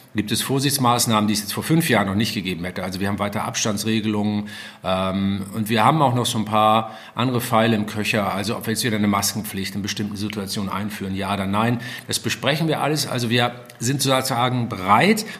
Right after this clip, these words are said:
und können dann flexibel darauf reagieren, wie Corona gerade ist. Und das Zweite, und das ist eine inhaltliche große Neuerung, das haben wir so noch nie gemacht, wir haben ab jetzt einen Länderschwerpunkt.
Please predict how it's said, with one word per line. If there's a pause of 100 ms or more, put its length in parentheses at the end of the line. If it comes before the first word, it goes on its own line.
und
können
dann
flexibel
darauf
reagieren,
wie
Corona
gerade
ist. (400)
Und
das
Zweite,
und
das
ist
eine
inhaltliche
große
Neuerung,
das
haben
wir
so
noch
nie
gemacht,
wir
haben
ab
jetzt
einen
Länderschwerpunkt.